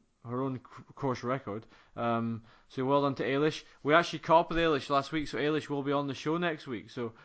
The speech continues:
stay tuned for, uh, for a, a catch with Eilish McColgan to hear about her and a bit of what her career to date,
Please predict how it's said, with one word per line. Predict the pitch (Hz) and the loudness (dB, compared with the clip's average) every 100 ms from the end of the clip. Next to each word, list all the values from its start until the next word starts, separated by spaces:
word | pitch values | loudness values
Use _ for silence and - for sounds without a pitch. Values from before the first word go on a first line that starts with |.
| - | -20
stay | - - 151 | -14 -2 -2
tuned | - 151 147 | 0 -4 -4
for, | - 139 131 | -4 0 2
uh, | 131 127 120 - - _ | 4 4 2 -6 -20 _
for | - 131 | -6 0
a, | |
a | 127 123 120 - 113 - | 2 2 0 -2 -6 -8
catch | - 143 135 | -2 -2 0
with | 135 | -4
Eilish | 135 123 | -4 -6
McColgan | 135 147 147 139 | -6 0 0 0
to | 135 | -2
hear | 139 | 0
about | 127 117 | 0 2
her | 131 139 | 2 2
and | 127 | 0
a | |
bit | 127 98 | -4 -6
of | 123 120 _ | -8 -12 _
what | 123 139 139 - - | -6 0 0 -2 0
her | 147 | 0
career | - 143 143 143 | 0 -2 0 0
to | 143 | -2
date, | 127 147 156 - | -2 0 0 -4